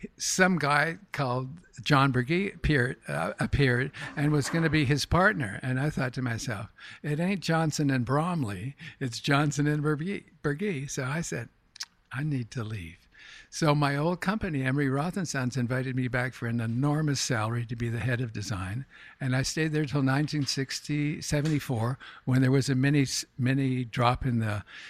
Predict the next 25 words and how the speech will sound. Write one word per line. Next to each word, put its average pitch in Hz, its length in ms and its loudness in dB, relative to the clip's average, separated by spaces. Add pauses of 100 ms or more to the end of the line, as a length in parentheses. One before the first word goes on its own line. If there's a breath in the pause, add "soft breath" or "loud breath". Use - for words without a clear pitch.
(160 loud breath)
in 123 140 -2
the 117 80 -2
stock 110 360 0
market. 110 380 -2
And 117 180 -2
they 143 140 4
didn't 143 200 0
have 135 220 2
any 135 140 2
work, 127 280 -2
and 113 140 -4
I 123 120 -2
didn't 135 180 -4
have 123 240 -2
any 135 80 -2
work. 135 180 -2
So 143 120 -4
I - 20 0
went 156 200 2
to 156 80 0
Fire 143 320 0
Island 135 380 -2
for 117 160 -2
the 110 340 -4
summer. 110 560 -2